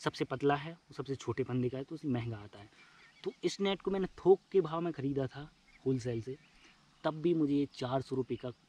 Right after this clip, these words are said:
पड़ा है, something तीन सौ नब्बे, चार सौ रुपये का पड़ा है। तो आप चार सौ रुपये cost net, खाली net का आप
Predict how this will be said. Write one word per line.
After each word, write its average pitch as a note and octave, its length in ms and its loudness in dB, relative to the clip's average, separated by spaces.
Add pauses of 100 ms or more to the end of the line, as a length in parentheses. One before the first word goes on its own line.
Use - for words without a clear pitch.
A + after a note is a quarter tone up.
पड़ा G2 180 -12
है, - 180 -20 (400)
something C#3 300 0
तीन C#3+ 180 2
सौ D3 140 -2
नब्बे, C3+ 380 0 (1120)
चार C#3+ 200 6
सौ D3 120 -4
रुपये C#3 240 2
का C#3+ 100 -6
पड़ा A#2 240 -6
है। - 200 -20 (1600)
तो D#3+ 80 2
आप D3+ 220 6
चार C#3+ 200 4
सौ D3+ 120 -4
रुपये D3 220 0
cost C#3 280 -2 (120)
net, C3 300 4 (120)
खाली E3 260 4
net C#3+ 260 4
का C3 140 -6
आप C3 180 -8